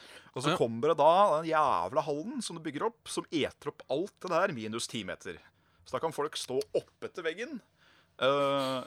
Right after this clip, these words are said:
Speaker 1: eller så får de bare finne seg et annet sted å stå. Det husker jeg synes var skikkelig nedtur. Så flytta jeg. Så det var greit
Speaker 2: Ja.
Speaker 1: allikevel.
Speaker 2: Ja, da er det jo greit. Nei, jeg har vært lite på Tyrestrand. Jeg tror jeg har bare vært på Tyrestrand en gang, kanskje.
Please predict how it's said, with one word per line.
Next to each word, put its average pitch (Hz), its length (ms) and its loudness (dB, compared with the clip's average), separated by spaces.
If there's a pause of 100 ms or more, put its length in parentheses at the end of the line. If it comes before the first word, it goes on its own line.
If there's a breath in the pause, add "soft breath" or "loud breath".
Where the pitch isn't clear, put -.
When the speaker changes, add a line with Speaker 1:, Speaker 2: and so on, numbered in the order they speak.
Speaker 1:
eller 123 120 -4
så 139 100 -4
får 147 120 -2
de 151 80 0
bare 135 140 2
finne 131 160 -2
seg 147 140 -2
et 139 80 2
annet 87 120 -6
sted - 160 -12
å - 60 -12
stå. 76 220 -16 (280 loud breath)
Det 127 240 -2
husker 120 240 -4
jeg 120 100 0
synes 110 240 -12
var 113 100 -4
skikkelig - 640 -8
nedtur. 85 260 -8 (1080 loud breath)
Så - 120 0
flytta - 220 -2
jeg. - 80 -6 (880 soft breath)
Så - 60 -20
det 131 80 -6
var 131 80 -4
greit 254 180 2
Speaker 2:
Ja. - 80 -14 (140)
Speaker 1:
allikevel. 95 340 -6
Speaker 2:
Ja, 101 220 -6 (100)
da 65 120 -6
er 60 40 -6
det 60 80 -6
jo 60 120 -8
greit. - 180 -18 (680 soft breath)
Nei, 135 80 -6
jeg 143 80 -4
har 127 140 -2
vært 127 200 -4
lite 110 240 -10
på 107 240 -4
Tyrestrand. 92 460 -8
Jeg 107 100 -12
tror 123 80 -6
jeg 131 80 -4
har 139 80 0
bare 123 80 -4
vært - 340 -16
på 135 120 -8
Tyrestrand 113 340 -6
en 110 100 -8
gang, 113 160 -10
kanskje. 123 220 -12